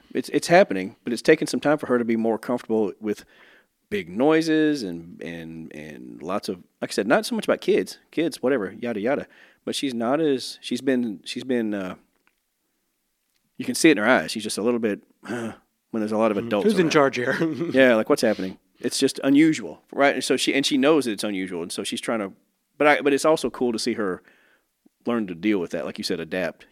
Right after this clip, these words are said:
Speaker 1: You know?
Speaker 2: Right. Well, I
Speaker 1: It's
Speaker 2: cr-, I cringe when people go, "It's the new normal." I don't want it to
Speaker 1: No,
Speaker 2: be
Speaker 1: it's,
Speaker 2: the new
Speaker 1: no, it's not.
Speaker 2: normal.
Speaker 1: No, it's not.
Speaker 2: I don't want it to be.
Speaker 1: It's the next Abby normal. It's not.
Speaker 2: Yeah.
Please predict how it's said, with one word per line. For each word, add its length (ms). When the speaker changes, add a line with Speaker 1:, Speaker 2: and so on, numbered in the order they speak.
Speaker 1:
You 100
know? 60
Speaker 2:
Right. 80
Well, 140
I 20
Speaker 1:
It's 80
Speaker 2:
cr-, 120
I 100
cringe 360
when 100
people 200
go, 260
"It's 160
the 100
new 160
normal." 380
I 160
don't 200
want 140
it 140
to 40
Speaker 1:
No, 100
Speaker 2:
be 40
Speaker 1:
it's, 80
Speaker 2:
the 60
new 60
Speaker 1:
no, 100
it's 80
not. 100
Speaker 2:
normal. 220
Speaker 1:
No, 220
it's 160
not. 260
Speaker 2:
I 80
don't 180
want 140
it 120
to 60
be. 300
Speaker 1:
It's 140
the 100
next 320
Abby 240
normal. 360
It's 180
not. 340
Speaker 2:
Yeah. 300